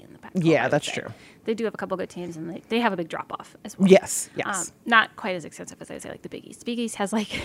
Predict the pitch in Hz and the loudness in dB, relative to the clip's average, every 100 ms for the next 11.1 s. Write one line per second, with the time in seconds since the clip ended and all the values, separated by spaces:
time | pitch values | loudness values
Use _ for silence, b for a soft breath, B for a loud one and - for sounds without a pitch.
0 | - - 247 240 247 - 302 294 320 - | -10 0 6 8 6 2 0 4 2 0
1 | B B B B _ 233 214 226 233 - | B B B B _ -2 -2 -2 -2 -2
2 | 349 339 - 226 214 - 226 208 - 294 | 0 0 0 -2 -2 -4 -6 -6 -4 0
3 | 214 220 196 175 147 - 208 202 - 226 | 8 10 12 10 6 -2 -4 -4 -4 -4
4 | 180 196 202 - 220 196 196 - _ _ | -4 -6 -10 0 4 4 2 -2 _ _
5 | - 330 311 254 196 - 190 180 175 175 | 2 2 4 4 2 2 -2 -2 0 0
6 | 175 - 247 214 202 202 196 208 208 214 | 0 2 4 4 4 2 0 0 0 0
7 | 220 220 - 180 180 170 - _ 180 170 | 0 -2 -2 -2 -2 -4 -8 _ -16 -12
8 | - 156 127 180 185 175 185 202 208 - | -6 -4 -4 -6 -6 -6 -4 -4 -4 -8
9 | b b b 165 123 139 135 117 202 185 | b b b 0 2 0 -2 -2 2 2
10 | 180 185 - 175 170 165 160 156 - - | 0 -4 -10 -10 -10 -8 -8 -8 -10 -12
11 | 156 | -12